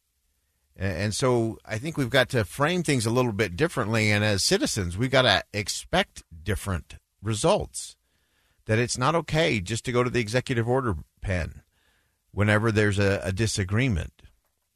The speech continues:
We need to have those conversations in front of the American people, not behind closed doors, uh, and then we can move everything forward.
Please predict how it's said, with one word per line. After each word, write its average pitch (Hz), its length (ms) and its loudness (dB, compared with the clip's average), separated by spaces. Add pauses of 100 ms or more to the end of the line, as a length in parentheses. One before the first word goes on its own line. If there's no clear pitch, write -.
(320)
We 101 100 -4
need 117 180 0
to 117 80 2
have 127 320 2
those 104 220 0
conversations 113 760 -4
in 127 240 -4
front 170 380 0
of 101 240 0
the 101 120 0
American 87 480 -2
people, 98 280 -6
not 131 240 0
behind 98 400 2
closed 82 400 -2
doors, 76 480 -8 (840)
uh, 92 60 -8
and 95 340 0
then 98 120 2
we 110 120 0
can 113 180 0
move 92 220 2
everything 110 360 -2
forward. 160 480 -6